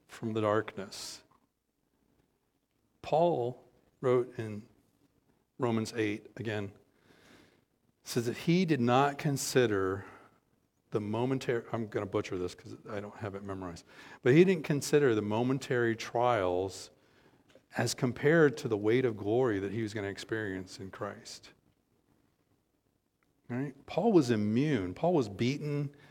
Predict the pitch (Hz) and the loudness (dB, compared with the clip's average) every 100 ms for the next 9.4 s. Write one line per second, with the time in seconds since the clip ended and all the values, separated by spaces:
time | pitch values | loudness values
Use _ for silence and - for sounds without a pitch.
0 | - _ - 110 98 95 - - 160 156 | -20 _ -6 -4 -2 -4 -4 0 0 0
1 | 160 156 143 107 110 - 95 113 131 131 | 0 0 0 2 2 0 0 4 6 6
2 | 127 113 92 95 - 143 143 - 131 127 | 4 2 -4 -4 2 4 4 4 2 2
3 | 110 107 127 123 127 123 - 113 113 113 | -2 0 0 0 -2 -4 -2 -4 -2 -4
4 | 107 107 107 113 117 110 107 110 - - | -2 -4 -2 -4 -2 -4 0 0 -2 -12
5 | - - - - - - - 107 107 110 | -20 -20 -20 -20 -20 -20 -4 4 4 4
6 | 110 107 104 - 104 107 - 113 117 117 | -2 -4 -6 -4 -4 -2 -2 -2 0 2
7 | 123 139 - 117 - - - - - - | 6 6 6 2 -4 -16 -20 -20 -2 4
8 | 165 180 143 156 156 151 135 135 131 123 | 8 8 6 6 6 6 4 4 4 4
9 | 123 110 87 | 2 0 -4